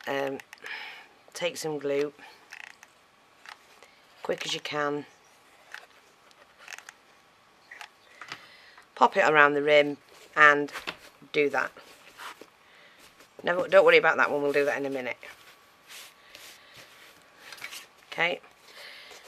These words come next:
push this one down, right, just push it down.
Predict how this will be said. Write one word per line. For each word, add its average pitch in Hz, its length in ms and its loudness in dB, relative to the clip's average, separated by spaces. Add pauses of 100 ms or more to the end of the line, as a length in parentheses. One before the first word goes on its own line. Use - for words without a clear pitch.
(140)
push - 300 6
this - 280 -4
one 131 220 -8
down, 156 420 0 (960)
right, 123 160 -12 (420)
just - 180 -10
push - 220 -8
it - 120 -8
down. 123 340 -4